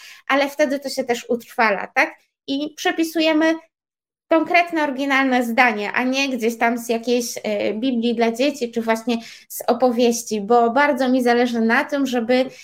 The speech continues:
żeby dzieci się zapoznały z Pismem Świętym i żeby to była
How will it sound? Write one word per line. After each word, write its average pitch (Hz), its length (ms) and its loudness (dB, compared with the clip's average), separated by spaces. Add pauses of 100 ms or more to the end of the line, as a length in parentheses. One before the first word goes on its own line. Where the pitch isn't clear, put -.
(160)
żeby 254 200 -6
dzieci 269 260 -4
się 240 140 0
zapoznały 233 540 0
z - 120 -10
Pismem 220 360 -2
Świętym 269 540 0
i 262 60 2
żeby 254 220 2
to 294 180 2
była 285 260 4